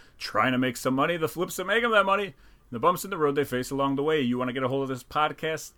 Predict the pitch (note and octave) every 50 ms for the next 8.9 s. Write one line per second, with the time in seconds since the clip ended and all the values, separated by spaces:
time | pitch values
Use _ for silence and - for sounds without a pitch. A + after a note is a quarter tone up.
0 | - - - F#3+ G3 E3 G3+ G#3 G#3 F#3+ G#3+ A#3 A#3 G#3+ F#3+ - - - - -
1 | - D3 A3 A3 F#3+ D3+ A#2 G2+ F#2 - - - F#3 G#3 - - D3 C#3 B2+ A2+
2 | - - - A#2 A#2 A2+ - - A#2 A2+ G#2+ - - A2+ A2 G#2+ - - - -
3 | A#2 A2+ G#2+ G#2 G2 F#2+ G2 F#2+ F#2+ G2 - - D3+ E3+ E3+ F3 E3+ D3 - -
4 | - - - - - - - C3 A#2+ A#2 A#2 - - G2 - - - C#3+ D3+ -
5 | - - D3 C#3+ C#3+ C3+ - - C#3 B2 B2 A#2 A2+ - - G#2 - - - C3
6 | C3+ C#3 C#3 C#3 C#3 C#3 B2+ - - - - - - _ _ A2+ A#2 B2 - -
7 | - D3 D3 D#3+ E3 E3+ E3 E3 F3 F#3+ G3+ F#3 - - E3+ D#3+ D3+ D3+ D3 C3+
8 | C3 B2 - - E3+ F3+ F#3 F#3 G3 F#3 F3 D3 - - - - -